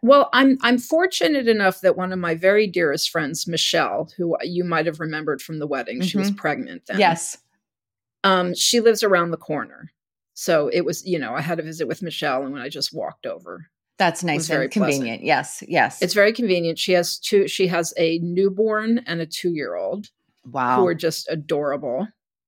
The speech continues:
Speaker 1: And one day I will write about our intergenerational friendship because it's a topic I think about.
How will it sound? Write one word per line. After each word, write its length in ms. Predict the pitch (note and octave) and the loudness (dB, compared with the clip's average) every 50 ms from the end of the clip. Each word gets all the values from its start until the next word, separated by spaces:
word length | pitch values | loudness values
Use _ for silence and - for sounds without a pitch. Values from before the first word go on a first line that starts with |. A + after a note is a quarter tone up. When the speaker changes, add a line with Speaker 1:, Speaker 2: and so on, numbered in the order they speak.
| _ _ _ _ - _ _ _ - | _ _ _ _ -20 _ _ _ 2
Speaker 1:
And 200 | G3 G#3+ A3+ A3+ | 2 6 8 8
one 200 | C4+ D4 D#4+ E4 | 8 8 6 6
day 160 | D#4+ D4+ D4 | 4 4 4
I 100 | C#4+ C#4 | 4 2
will 180 | C4+ C4 C4+ C4 | 0 0 -2 0
write 240 | B3 C4 C4+ C#4 C4 | 2 2 2 2 2
about 220 | A3 G#3 F#3 F3 | 4 4 4 6
our 120 | F3+ E3+ - | 4 4 2
intergenerational 1000 | - G3 F#3+ - A3 G3+ - G#3 G3+ G3+ G3 G3 F#3+ F#3+ F#3+ - G#3+ G3 F#3+ - | 0 -4 -4 -2 -4 -4 -4 -4 -4 -2 0 2 0 0 0 -2 -2 -4 -4 -2
friendship 480 | - G3 G3 G#3 G3 - - - - _ _ - | -4 -4 -2 -2 -4 -4 -6 -6 -10 _ _ -8
because 280 | C#3 - F3+ E3 - | -6 -4 -4 -4 -4
it's 140 | E3+ D#3 - | -4 -4 -6
a 60 | D#3+ | -8
topic 460 | D3+ - - D#3+ E3 - - E3 - | -6 -2 0 0 0 0 -2 -4 -2
I 60 | D#3 D#3+ | -4 -6
think 240 | - - E3 D#3+ - | -4 -6 -8 -8 -6
about. 300 | D#3 - - - - | -6 -6 -6 -6 -6